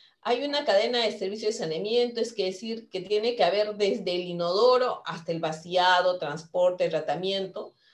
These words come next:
¿no? El uso y disposición final. Ya sea cuando uno está hablando de, de, de un sistema de alcantarillado o cuando está hablando de saneamiento in situ, la cadena de ese servicio tiene que ser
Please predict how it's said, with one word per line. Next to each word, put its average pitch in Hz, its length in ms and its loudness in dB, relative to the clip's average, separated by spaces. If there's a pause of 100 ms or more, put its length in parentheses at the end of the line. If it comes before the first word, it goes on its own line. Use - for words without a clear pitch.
(160)
¿no? 240 360 -2
El 226 180 -4
uso 294 240 -2
y 202 120 -2
disposición 180 720 -4
final. 175 540 -6 (360)
Ya 277 220 2
sea 339 400 -2
cuando 226 240 0
uno 294 100 -4
está 302 180 -4
hablando 285 340 0
de, 208 140 4
de, 185 380 -2
de 180 360 -4
un 226 160 -6
sistema 208 600 -4
de 196 280 0
alcantarillado 175 840 0
o 190 80 -2
cuando 180 200 -2
está 180 160 -4
hablando 202 340 -2
de 190 80 -6
saneamiento 180 600 -6
in 185 120 -6
situ, 214 400 -12
la 208 240 0
cadena 202 760 0
de 180 280 -4
ese 214 180 -8
servicio 190 960 -8
tiene 185 380 -8
que 156 140 -10
ser 170 300 -4